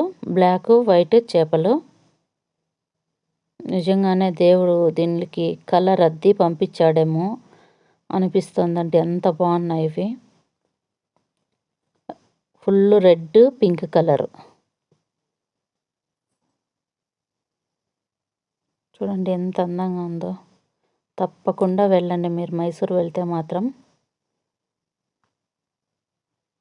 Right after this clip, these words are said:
ఇవి ఆల్చిప్పల్లాగా ఉంటాయి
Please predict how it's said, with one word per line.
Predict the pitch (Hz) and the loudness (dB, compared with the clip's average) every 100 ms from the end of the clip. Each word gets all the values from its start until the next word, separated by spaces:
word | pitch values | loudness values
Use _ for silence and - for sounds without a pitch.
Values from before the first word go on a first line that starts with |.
| _ _ _ _ _ _ _ _ _ _ _ _ _ _ _ _ _ _ | _ _ _ _ _ _ _ _ _ _ _ _ _ _ _ _ _ _
ఇవి | - 185 175 | -6 -2 0
ఆల్చిప్పల్లాగా | 180 180 202 - 180 175 170 170 | 0 0 -4 0 0 0 0 -2
ఉంటాయి | 165 165 160 160 | -2 -2 -2 -4